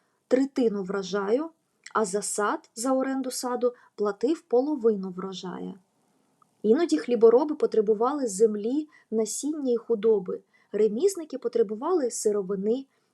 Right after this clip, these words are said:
а дрібні торгівці — товарів. Тоді вони брали зерно чи гроші в борг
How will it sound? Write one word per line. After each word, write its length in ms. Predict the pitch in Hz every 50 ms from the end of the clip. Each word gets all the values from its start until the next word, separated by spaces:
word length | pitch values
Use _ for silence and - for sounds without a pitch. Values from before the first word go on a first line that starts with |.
| _ _
а 100 | - 208
дрібні 340 | 202 - 226 196 208 226 226
торгівці — 680 | 226 208 208 208 185 254 349 381 370 - - 285 269 - _ _ _ _
товарів. 560 | - 247 226 185 202 185 180 180 190 185 185 _ _ _ _ _ _ _ _ _ -
Тоді 300 | 196 196 185 202 302 392
вони 260 | 415 370 339 370 339
брали 380 | 233 247 269 285 285 262 254
зерно 520 | 226 202 208 247 247 247 247 240 208 196 185
чи 200 | 180 - 196 202
гроші 480 | 185 202 208 254 349 403 392 - 359
в 160 | 330 285 254 226
борг 500 | 220 262 269 226 202 196 185 - -